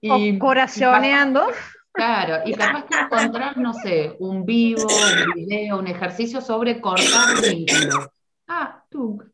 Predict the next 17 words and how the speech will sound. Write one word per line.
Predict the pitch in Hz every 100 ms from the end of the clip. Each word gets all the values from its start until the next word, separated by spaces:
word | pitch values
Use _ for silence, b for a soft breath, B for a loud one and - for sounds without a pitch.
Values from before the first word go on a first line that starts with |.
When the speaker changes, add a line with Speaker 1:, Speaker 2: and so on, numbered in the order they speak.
| _ _ _ _ _
Speaker 1:
O | 190 196 208
un | 240
ritual | 240 226 233 247 277 -
para | 233 254 254 220
cortar | 190 185 208 214
vínculos | 208 220 226 226 220
y | 190
desahogarse, | 165 165 160 160 151 135 - 139 139
o | 180
una | 196 226 240
meditación | 202 190 196 175 170 220 226 240 -
para, | 214 185 160 151 143 165
o, | 165
no | 208 240
sé, | 277 208
es | 202
como | 254 240 214 -